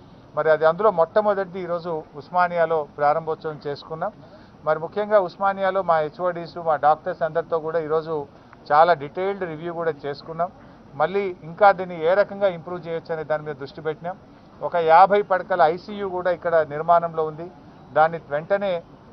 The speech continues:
రాబోయే రెండు నెలల్లోగా పనులు పూర్తి చేసి ఆ యాభై పడకల ఐసీయూని కూడా అందుబాటులోకి తేవాలని చెప్పి చెప్పాం.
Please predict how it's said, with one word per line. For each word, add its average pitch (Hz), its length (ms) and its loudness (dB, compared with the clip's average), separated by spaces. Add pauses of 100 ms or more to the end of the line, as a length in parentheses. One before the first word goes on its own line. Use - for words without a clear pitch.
రాబోయే 180 640 2 (400)
రెండు 160 240 -2
నెలల్లోగా 190 560 2
పనులు 175 320 -2
పూర్తి 170 300 -10
చేసి 160 460 -8 (140)
ఆ 147 120 0
యాభై 160 380 4
పడకల 170 400 0
ఐసీయూని 170 580 -2
కూడా 165 240 0
అందుబాటులోకి 160 540 0
తేవాలని 151 460 -2
చెప్పి - 200 -12
చెప్పాం. 165 280 -2